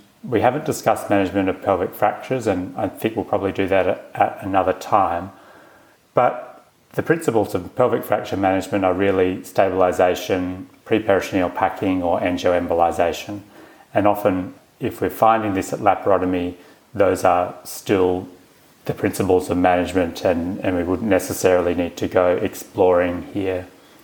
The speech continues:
If we're thinking about a penetrating injury, though, there are major retroperitoneal vessels in this area, such as the, uh, iliac arteries, and in penetrating trauma, this may need to be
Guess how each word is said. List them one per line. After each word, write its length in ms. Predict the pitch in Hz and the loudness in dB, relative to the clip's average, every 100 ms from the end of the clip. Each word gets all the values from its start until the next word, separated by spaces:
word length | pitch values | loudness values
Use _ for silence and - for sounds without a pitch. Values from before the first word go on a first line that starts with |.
| - _ - - - - - _ - _ | -20 _ -20 -20 -20 -20 -20 _ -20 _
If 220 | 123 - | -6 -2
we're 80 | 110 | -2
thinking 260 | 113 104 | 0 0
about 320 | 98 95 - 95 | 2 4 2 -2
a 60 | - - | -6 -12
penetrating 840 | - 143 147 - 110 92 90 90 85 - _ | 0 2 2 2 2 2 0 -4 -12 -20 _
injury, 480 | 110 95 87 87 87 | -4 -2 0 0 -2
though, 440 | 85 87 87 101 110 - - _ _ 107 | 0 0 0 -2 -4 -14 -20 _ _ -2
there 240 | 98 92 | 2 4
are 420 | 98 98 98 - - | 4 4 2 0 0
major 360 | 98 92 92 | 2 2 2
retroperitoneal 840 | 95 - 95 98 90 - 98 87 85 | 0 0 -2 2 0 0 -4 -2 0
vessels 600 | 92 - 101 90 - - | 0 0 -4 -4 -10 -8
in 200 | 113 110 | -4 -4
this 260 | 95 - | -4 -6
area, 380 | 85 82 87 101 | -6 -4 -2 -4
such 380 | - 113 - - | -2 -2 -2 -2
as 240 | 92 - - | -4 -4 -10
the, 400 | - 87 85 92 - | -4 -2 -2 -6 -8
uh, 260 | - 92 90 | -2 0 2
iliac 420 | 101 95 92 92 - | 2 2 2 0 2
arteries, 680 | 90 87 87 123 156 - - - - - - | 2 2 0 0 -4 -10 -18 -20 -20 -20 -2
and 600 | 92 87 85 85 - - - | 0 0 -2 -6 -12 -16 -8
in 120 | 92 | -2
penetrating 560 | - 117 - 98 90 82 | 0 0 2 0 0 -2
trauma, 320 | 98 87 87 | -2 0 0
this 420 | 90 85 - - | 0 -4 -8 -8
may 240 | 98 90 85 | 0 2 2
need 280 | 85 85 - | -2 -6 -10
to 80 | |
be 300 | 98 98 87 | -6 -4 -6